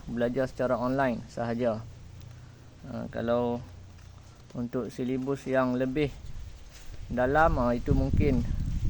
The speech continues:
kena bersemuka, mungkin kena, kena latihan bersama. Bersemuka je tak cukup.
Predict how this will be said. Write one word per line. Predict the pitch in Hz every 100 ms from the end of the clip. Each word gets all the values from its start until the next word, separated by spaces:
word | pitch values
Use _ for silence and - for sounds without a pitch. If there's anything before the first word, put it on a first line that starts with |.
| - - - - - -
kena | 127 127 127
bersemuka, | 123 123 127 127 123 147 135 131
mungkin | 127 131 131 123
kena, | 127 127 127 127 - - - - - - - -
kena | 127 123
latihan | 127 123 139 135 131
bersama. | 127 - 135 143 120 110 113
Bersemuka | - - 127 127 147 139
je | 143
tak | 123 -
cukup. | - 165